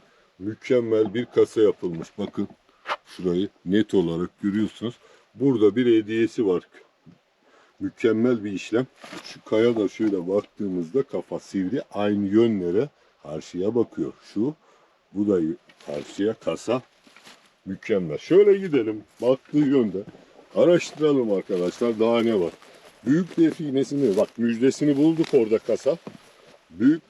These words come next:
hediyesini arıyoruz arkadaşlar. Şöyle geldiğimizde şu kafada böyle kesinti gene böyle geliyor. Ve geldiğimizde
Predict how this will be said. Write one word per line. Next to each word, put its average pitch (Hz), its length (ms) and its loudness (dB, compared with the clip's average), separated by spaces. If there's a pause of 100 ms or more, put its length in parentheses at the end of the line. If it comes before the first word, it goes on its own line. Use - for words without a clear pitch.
(280)
hediyesini 139 640 0
arıyoruz 90 440 0
arkadaşlar. 90 600 -6
Şöyle 175 300 2
geldiğimizde 175 800 0 (540)
şu - 260 -10
kafada 127 560 0 (320)
böyle 98 380 0 (140)
kesinti 113 720 -4
gene 110 280 0
böyle 135 280 4
geliyor. 131 420 0 (540)
Ve 117 60 2
geldiğimizde 131 840 2